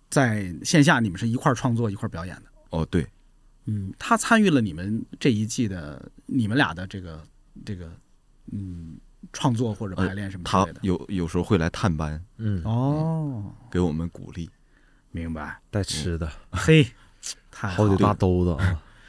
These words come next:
Speaker 2: 对。
Speaker 1: 我们来，我们来听听佳佳是怎么说的吧。啊，我，我，我得拿我这个，因为他是微信发来的，我拿我这手机在这个话筒前放一放啊。
Speaker 3: 好嘞。
Speaker 1: 相信大家是可以
Speaker 3: 没有不能播的吧？
Speaker 1: <laughs> 哎，是，管他呢，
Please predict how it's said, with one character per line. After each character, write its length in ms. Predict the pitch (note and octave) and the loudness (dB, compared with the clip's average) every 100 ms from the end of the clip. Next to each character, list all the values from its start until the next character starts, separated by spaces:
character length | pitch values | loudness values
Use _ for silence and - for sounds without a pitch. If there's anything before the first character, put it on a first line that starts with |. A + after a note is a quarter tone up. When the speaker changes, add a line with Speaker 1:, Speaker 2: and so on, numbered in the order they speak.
| - | -10
Speaker 2:
对。 140 | - F2 | -2 2
Speaker 1:
我 80 | C3+ | 4
们 160 | C#3+ | 6
来， 420 | E3+ E3+ E3+ F3 - | 8 8 8 6 4
我 120 | D#3+ | 4
们 120 | D#3+ | 6
来 80 | F#3+ | 6
听 180 | G3 G3+ | 8 8
听 100 | G#3 | 10
佳 200 | F#3 G3+ | 8 6
佳 160 | G3+ G3+ | 6 6
是 100 | F3 | 6
怎 100 | C3 | 4
么 80 | |
说 220 | B2 E3 F3 | 4 6 8
的 80 | |
吧。 200 | C#3+ - - _ _ | 6 4 -6 _ _
啊， 240 | - G#2+ - _ - - - - | -4 -4 -6 _ -20 -20 -18 0
我， 280 | C3+ B2+ A#2+ | 4 4 4
我， 260 | A#2 A#2+ | 2 2
我 120 | A2+ C#3 | 2 4
得 100 | D3 | 6
拿 120 | B2+ | 6
我 160 | D#3+ B2+ | 6 6
这 160 | A#2 | 4
个， 320 | C3 B2 A#2 B2 | 4 4 2 0
因 100 | C#3 | 2
为 60 | D3+ | 4
他 100 | D#3+ | 4
是 100 | D#3 | 6
微 120 | F3 | 6
信 180 | F#3 D3 | 8 6
发 200 | A2+ G2+ | 6 -2
来 120 | E2+ | -4
的， 120 | E2+ | -6
我 100 | F#2+ | -4
拿 140 | G#2+ C3 | 0 2
我 100 | B2 | 4
这 80 | |
手 180 | C#3 G#2+ | 2 0
机 240 | F#2+ B2+ C3+ | 0 2 2
在 220 | C#3 A#2+ | 2 0
这 140 | A2+ | -2
个 280 | G#2 F#2+ F#2+ - | -4 -6 -8 -6
话 180 | - | -2
筒 140 | C3+ G#2 | 0 0
前 340 | F#2 G2+ A#2+ - F#3+ | -2 -2 -2 -4 -2
放 220 | E3+ A#2+ | 2 2
一 20 | |
放 180 | F#2+ - | 0 -10
啊。 160 | - G2 | -10 -8
Speaker 3:
好 80 | D2+ | -6
嘞。 140 | F2+ D#2+ - - | -6 -6 -12 -6
Speaker 1:
相 200 | - C#3 | 0 2
信 160 | D3 | 2
大 120 | C3 | 2
家 180 | A#2 A#2 | 0 0
是 140 | A2+ A2 | -2 -6
可 200 | - G#2+ | -8 -6
以 380 | G#2+ E2 D#2+ - _ _ _ _ - | -4 -6 -10 -14 _ _ _ _ -4
Speaker 3:
没 120 | G2 | 4
有 100 | A2+ | 6
不 120 | F#2 | 6
能 120 | F#2+ F2 | 6 4
播 160 | F2 | 2
的 60 | E2 | 0
吧？ 200 | E2 E2 - - F2+ | -2 -6 -8 -4 -4
Speaker 1:
<laughs> 240 | D#2+ F#2+ | -4 -6
哎， 240 | A#2 G#2+ | -4 -4
是， 180 | A2+ - | -2 -2
管 200 | - B2+ | -2 -4
他 140 | F#2+ | 2
呢， 100 | D3+ | 4